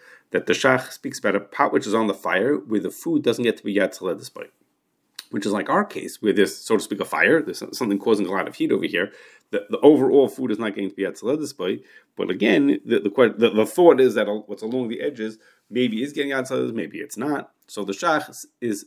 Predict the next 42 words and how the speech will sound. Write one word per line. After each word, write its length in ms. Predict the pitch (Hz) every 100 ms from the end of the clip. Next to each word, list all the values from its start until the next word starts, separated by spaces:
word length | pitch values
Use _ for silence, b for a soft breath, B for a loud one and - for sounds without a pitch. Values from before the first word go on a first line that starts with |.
| _ -
inclined 580 | 104 131 123 113 110 b b _
to, 120 | 107 - - _
to 80 | -
be 100 | 104
makel. 400 | 76 73 170 - _ _ _ _ _
Um, 420 | 98 87 80 76 - _ _ _ _ _ _ -
he 100 | 127
personally 340 | 127 117 107
thinks 180 | 107 98
that 100 | 104
you 120 | 101
do 100 | 101
not 100 | 110
have 100 | 113
to 80 | 101
worry 60 |
about 180 | 95 78
bleas 220 | 95 87
in 80 | 78
that 160 | 80 -
case, 300 | 87 123 - b b _
but 120 | 101
he 60 | 117
says, 280 | 107 123 -
"Others 280 | 143 147 147
who 80 | 113
are 40 |
machmir," 320 | 127 165 -
and 100 | 120
therefore 220 | 135 131 113
he 140 | 131
wants 340 | 107 113 107
to 100 | -
follow, 520 | 95 113 104 98 101 -
he 140 | -
says 220 | 101 104 98
you 80 |
should 180 | 101 98
follow 320 | - 110 101
the 80 | 92
machmirim. 480 | 82 - 90 - - B B B B _
But 280 | 123 - -